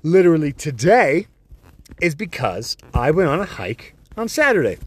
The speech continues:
You might be wondering what that has to do with anything, how a hike on Saturday would have anything to do with my physical appearance on a, on a Wednesday. Well, here's why, guys. Um,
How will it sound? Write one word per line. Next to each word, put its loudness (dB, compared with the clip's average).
You -4
might 0
be -6
wondering -4
what -6
that -2
has -6
to -18
do -10
with -8
anything, -2
how -4
a -10
hike -6
on -10
Saturday -2
would -2
have -4
anything -2
to -10
do -2
with -6
my -8
physical -4
appearance -2
on -8
a, -8
on -12
a -10
Wednesday. 0
Well, 0
here's 0
why, -6
guys. -12
Um, -2